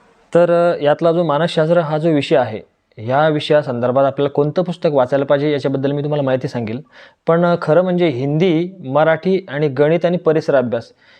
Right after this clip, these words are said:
या सर्व विषयांसाठी आपल्याला फक्त आणि फक्त आपल्या महाराष्ट्र शासनाची पुस्तकं वाचायची,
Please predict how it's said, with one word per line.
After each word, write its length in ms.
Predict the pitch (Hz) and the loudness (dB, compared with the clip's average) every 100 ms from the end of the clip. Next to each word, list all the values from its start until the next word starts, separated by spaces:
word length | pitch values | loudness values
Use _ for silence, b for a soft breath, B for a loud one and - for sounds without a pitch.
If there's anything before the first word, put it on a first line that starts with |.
| b | b
या 180 | 151 160 | -2 0
सर्व 480 | - 151 165 185 208 | 0 2 2 2 2
विषयांसाठी 840 | 185 160 170 156 165 156 123 151 | 0 -2 -2 -2 -2 -4 -2 -2
आपल्याला 480 | 139 123 135 135 147 - | -2 -2 -2 -2 -4 -6
फक्त 300 | - 147 - | -10 -10 -6
आणि 140 | 151 156 | -4 -4
फक्त 340 | 120 - - | -6 -8 -10
आपल्या 280 | 123 131 127 | -6 -4 -4
महाराष्ट्र 560 | 117 117 120 123 - | -6 -6 -6 -8 -10
शासनाची 560 | 120 110 - 107 104 104 - b b b b b _ _ _ | -12 -12 -16 -16 -14 -16 -18 b b b b b _ _ _
पुस्तकं 360 | - - 101 117 | -14 -10 -4 -2
वाचायची, 460 | 92 90 87 - | -2 -6 -12 -14